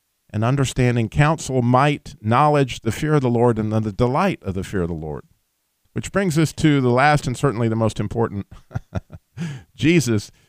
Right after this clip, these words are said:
is the way to paradise. Right? I mean, that is the most important truth. And when we look at this one, you obviously know in John fourteen six, Jesus said, "I am the way, the truth, and life. No one comes to the Father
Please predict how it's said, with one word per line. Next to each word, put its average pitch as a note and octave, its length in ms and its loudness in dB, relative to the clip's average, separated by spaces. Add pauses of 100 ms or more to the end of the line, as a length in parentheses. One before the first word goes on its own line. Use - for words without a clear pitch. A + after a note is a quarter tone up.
(120)
is A2 180 0
the A2+ 120 4
way C3+ 460 2 (440)
to - 80 -4
paradise. - 760 -6 (1500)
Right? A2+ 280 -2 (960)
I G#2+ 80 4
mean, G#2+ 160 4
that A#2+ 220 6
is A2 140 2
the A2+ 180 4
most G#2+ 280 2
important G2 440 -2
truth. F#2 340 -2
And F#2 120 -2
when F#2+ 120 -2
we G#2+ 100 0
look C#3 220 2
at B2+ 80 -4
this A2+ 200 -2
one, A2+ 320 -2
you G#2+ 200 -2
obviously A2+ 480 2
know G#2+ 240 2
in G2 100 0
John G#2 240 0
fourteen A2 420 -4
six, G2 280 -6
Jesus G2 320 -6
said, G2 140 0
"I E3+ 220 4
am F#3 120 2
the A#2+ 80 6
way, G#2 200 4
the G#2 100 0
truth, B2 300 2
and G#2 100 0
life. G#2 240 2
No C3 80 -2
one C#3 120 0
comes B2+ 220 0
to G#2+ 60 -12
the G#2+ 100 -2
Father G#3 520 -2